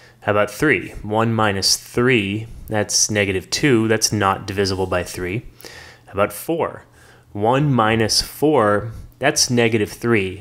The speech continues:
That is divisible by three. So four would be equivalent to one.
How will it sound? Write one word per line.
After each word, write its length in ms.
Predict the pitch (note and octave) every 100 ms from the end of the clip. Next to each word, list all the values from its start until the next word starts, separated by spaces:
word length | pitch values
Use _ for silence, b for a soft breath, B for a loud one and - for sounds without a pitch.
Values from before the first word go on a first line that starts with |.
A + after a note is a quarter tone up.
| A2+
That 260 | A#2 B2+
is 320 | G#2 C3 C3+
divisible 520 | A2+ A2+ A#2 A2 G#2 G2
by 180 | G2
three. 400 | F2+ - F#2+ F2 - - _ B B _ - -
So 280 | - G#2
four 520 | G2 - D#3+ D#3+ A#2+ A2+
would 160 | A2
be 100 | G#2+
equivalent 480 | G2 - G#2 G2 F#2+
to 80 | G2
one. 420 | F#2+ F#2 A2 D3